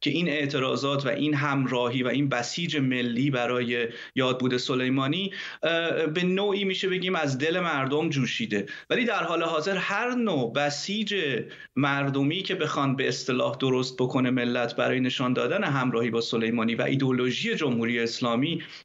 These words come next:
نه در غرب خریدار داره و نه در داخل ایران. همونجور که عرض کردم خدمتتون، خیلی از کسانی که به هر دلیلی، حالا التزام بود،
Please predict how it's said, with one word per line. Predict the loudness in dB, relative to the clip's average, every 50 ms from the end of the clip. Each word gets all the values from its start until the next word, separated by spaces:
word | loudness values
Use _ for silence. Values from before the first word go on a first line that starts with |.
| _ 0
نه | 2 2
در | 2 0 -2 -2
غرب | -2 -2 0 0 2 2 0 -2 -2 -4
خریدار | -4 -2 0 0 0 0 0 0 0 0 0
داره | 0 0 0 0
و | 0 0
نه | 0 0
در | 0 0 0
داخل | 0 0 0 0 0 0 0 2
ایران. | 2 2 2 0 0 -2 -4 -8 -6 -2 0
همونجور | 2 2 2 0
که | 0 -2
عرض | -2 -2 -2
کردم | 0 0 0 0
خدمتتون، | 0 0 0 2 2 2 0 0 -2 -4 -4 -8 -8 -4
خیلی | -2 0 0 0 0 -2
از | -2 -2
کسانی | -4 -2 -2 0 0 0 0
که | -2 0
به | 0 0 0
هر | 0 -2 -2 -2
دلیلی، | -2 -2 -2 -2 -2 -2 0 0
حالا | 0 0 0 0
التزام | 0 0 0 0 0 0 0 0 0 0 0 0 0 2
بود، | 2 2